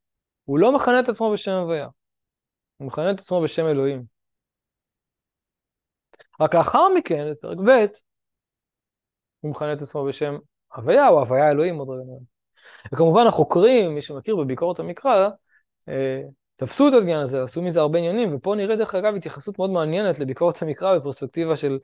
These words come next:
מקובלים. אז ההתחלה שהוא עוסק בבריאת העולם, היא התחילה, ההתחלה מהותית, זה לא רק בגלל שזה בריאת העולם.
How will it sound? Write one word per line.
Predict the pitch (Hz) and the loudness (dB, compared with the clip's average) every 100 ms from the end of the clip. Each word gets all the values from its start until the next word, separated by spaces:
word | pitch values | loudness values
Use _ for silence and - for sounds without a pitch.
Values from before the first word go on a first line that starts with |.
| _ _ _ _ | _ _ _ _
מקובלים. | 135 - 127 135 160 131 117 _ _ _ _ _ _ _ _ _ _ _ _ _ _ _ - | -12 -6 -2 0 0 -2 -8 _ _ _ _ _ _ _ _ _ _ _ _ _ _ _ -8
אז | 123 | -2
ההתחלה | 135 131 - 160 165 240 240 | 0 0 -4 -2 2 2 0
שהוא | - 165 | -2 -6
עוסק | 143 220 | -4 -4
בבריאת | 214 156 170 202 | -4 -2 -2 -2
העולם, | 170 202 | -4 -4
היא | 202 | -4
התחילה, | 160 - 160 | -6 -4 0
ההתחלה | 185 170 143 - 156 | 0 -2 -6 -4 -4
מהותית, | 180 156 - 277 | -2 -4 -4 -4
זה | 151 | -4
לא | 180 | -4
רק | 220 | -4
בגלל | 156 | -4
שזה | 135 139 | -6 -8
בריאת | 135 139 - | -12 -14 -16
העולם. | 131 | -20